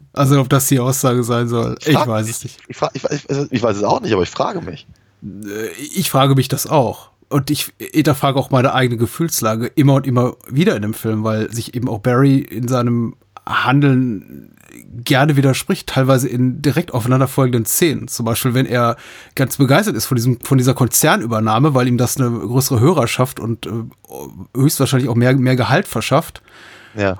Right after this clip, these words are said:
Speaker 1: Und dann in dem Moment, wo sich ja dem, dem Ganzen was in den Weg stellt, äh, auf, auf, äh, scheiß M-, Medienkonzern rumhackt und das ist doch wieder mal typisch und, und irgendwie die da oben und wir da unten und der kleine Mann und, äh,
Speaker 2: Mhm, mhm.
Speaker 1: und,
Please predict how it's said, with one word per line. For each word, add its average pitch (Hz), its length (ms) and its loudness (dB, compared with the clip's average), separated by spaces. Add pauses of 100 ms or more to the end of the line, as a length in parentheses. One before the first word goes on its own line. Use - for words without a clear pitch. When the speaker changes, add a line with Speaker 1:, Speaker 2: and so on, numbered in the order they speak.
Speaker 1:
Und 139 160 2
dann 147 140 2
in 135 80 4
dem 180 100 6
Moment, 160 320 2
wo 139 240 4
sich 143 180 2
ja 135 280 0
dem, 131 400 2
dem 127 120 0
Ganzen 135 240 0
was 135 120 0
in 123 60 -2
den 117 120 4
Weg 156 180 2
stellt, 131 400 0
äh, 101 40 -10
auf, 120 560 -6
auf, 101 320 -10
äh, 104 880 -14
scheiß 147 380 0
M-, 135 460 -4
Medienkonzern 139 840 2
rumhackt 117 540 0
und 107 220 -4
das 110 120 -4
ist 120 140 -6
doch 120 80 -2
wieder 127 100 4
mal 127 160 2
typisch 127 640 0
und, 113 260 -4
und 123 180 -6
irgendwie 120 220 -2
die 127 140 -2
da 156 160 2
oben 151 420 4
und 120 160 0
wir 143 140 4
da 147 60 4
unten 139 500 2
und 117 120 -4
der 131 80 0
kleine 135 300 2
Mann 135 380 2
und, 110 320 -6
äh, 104 240 -6
Speaker 2:
Mhm, 95 760 -16
mhm. 95 100 -8
Speaker 1:
und, 131 120 2